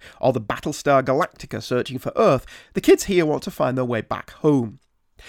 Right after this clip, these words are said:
The problem with quest shows was the quest itself. The audience knew they wouldn't find whatever they were seeking, because if they did, the show was over. But it always provided an impetus to keep the characters moving. In this case, the kids are told by Dungeon Master to seek out a party,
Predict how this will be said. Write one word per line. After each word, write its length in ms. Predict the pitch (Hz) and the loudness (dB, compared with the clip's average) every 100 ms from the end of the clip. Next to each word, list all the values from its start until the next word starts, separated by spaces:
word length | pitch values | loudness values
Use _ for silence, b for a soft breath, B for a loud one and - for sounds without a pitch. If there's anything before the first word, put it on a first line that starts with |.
| B B B | B B B
The 80 | - | -2
problem 320 | 480 466 233 | 2 4 2
with 160 | 175 - | 0 -4
quest 500 | - - 294 - - | -2 0 0 -4 -8
shows 440 | - 127 110 117 | -4 -2 -2 -4
was 100 | 127 | -8
the 80 | - | -10
quest 400 | - 170 - - | -6 -6 -6 -14
itself. 720 | - - 233 226 104 - - b b b b 185 | -12 -8 -4 -6 -6 -16 -20 b b b b 4
The 120 | 254 | 8
audience 340 | 269 190 143 | 8 6 -2
knew 200 | 196 208 | -4 0
they 100 | 147 | 2
wouldn't 320 | 120 135 120 | 2 -2 -2
find 300 | - 127 131 | 0 0 0
whatever 240 | 117 123 117 | -2 -4 -4
they 100 | 104 | -4
were 80 | 98 | -6
seeking, 560 | - 254 - 95 127 | -4 -4 -2 -6 -6
because 140 | 135 139 | -6 -4
if 160 | 123 | -4
they 100 | 113 | -6
did, 440 | 110 - 294 156 - b b | -4 2 4 2 -2 b b
the 80 | 208 | 2
show 160 | - 220 | 2 4
was 180 | 127 | 2
over. 300 | 110 95 - - _ _ - | 2 -4 -8 -18 _ _ -6
But 100 | 269 | 2
it 80 | 226 | 6
always 220 | 196 202 | 6 2
provided 480 | 190 156 127 123 123 | 0 2 2 0 -4
an 80 | |
impetus 320 | 113 107 - - | -6 -6 -12 -14
to 100 | - | -12
keep 260 | 127 - | -10 -10
the 60 | - | -12
characters 440 | - 98 - 117 | -12 -12 -12 -8
moving. 500 | 123 123 127 120 110 - _ _ _ _ _ - | -4 0 0 -2 -8 -14 _ _ _ _ _ 4
In 80 | |
this 160 | 269 208 | 6 4
case, 300 | 247 202 202 | 4 4 2
the 80 | 170 | -2
kids 280 | 180 160 165 | -2 -2 -2
are 60 | |
told 320 | - 131 123 | 0 0 2
by 140 | 127 123 | 0 0
Dungeon 360 | 127 123 120 | 0 -2 -4
Master 300 | 120 113 - | -6 -6 -8
to 100 | 127 | -8
seek 280 | - 143 135 | -4 -4 -2
out 180 | 120 - | -6 -6
a 40 | |
party, 500 | - 233 254 - 107 | 2 4 6 4 -4